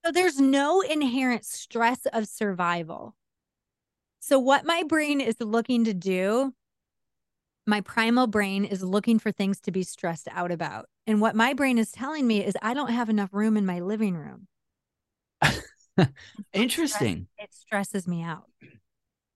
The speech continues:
Speaker 2: Really? <laughs> So, so your brain is wired to feel like I have to always be on alert,
Speaker 1: Yes, at
Speaker 2: is what
Speaker 1: alert.
Speaker 2: I'm hearing.
Speaker 1: Right.
Speaker 2: You are in code red.
Speaker 1: Mm, and then, like, my brain is like, "Ooh, how can I fix this problem? Oh, I can tear down a wall.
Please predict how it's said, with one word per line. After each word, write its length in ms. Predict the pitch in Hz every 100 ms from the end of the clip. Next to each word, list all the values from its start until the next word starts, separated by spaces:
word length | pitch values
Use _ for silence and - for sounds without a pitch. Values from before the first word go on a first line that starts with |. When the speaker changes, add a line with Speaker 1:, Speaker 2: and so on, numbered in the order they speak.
| _ _ _ _ _ _ -
Speaker 2:
Really? 920 | 113 131 160 156 294 440 131 82 - - _ _ _ _ _ _ _ _ _ -
<laughs> 160 | 135 - - - - 381 - 370 - - - 131
So, 160 | - 208 208 -
so 100 | -
your 120 | 208
brain 260 | 196 233 254
is 100 | 175
wired 240 | 180 196
to 60 | 170
feel 100 | 190
like 100 | 170
I 60 | 151
have 200 | 165 147
to 80 |
always 220 | 131 151 131
be 140 | 135
on 80 | 113
alert, 480 | 104 113 180 247 135
Speaker 1:
Yes, 320 | 262 - - -
at 120 | -
Speaker 2:
is 60 | 120
what 120 | 127
Speaker 1:
alert. 80 | 123
Speaker 2:
I'm 100 | 117
hearing. 480 | 110 175 147 101 87
Speaker 1:
Right. 200 | 98 101
Speaker 2:
You 40 | 180
are 120 | 147
in 100 | 127
code 280 | - 208 240
red. 400 | 208 190 214 220 _ _ _
Speaker 1:
Mm, 180 | 190 208 -
and 160 | 262
then, 180 | 277 285 -
like, 160 | 269 247
my 140 | 254
brain 220 | 233 240 226
is 60 |
like, 120 | 190
"Ooh, 140 | 196 269
how 180 | 175 170
can 120 | 202
I 80 | 190
fix 220 | 185 -
this 160 | 202 -
problem? 480 | - 453 330 202 -
Oh, 220 | - 679 587
I 80 | -
can 180 | 359 311
tear 240 | - 285
down 220 | 359 392
a 80 | 403
wall. 500 | 277 240 202 180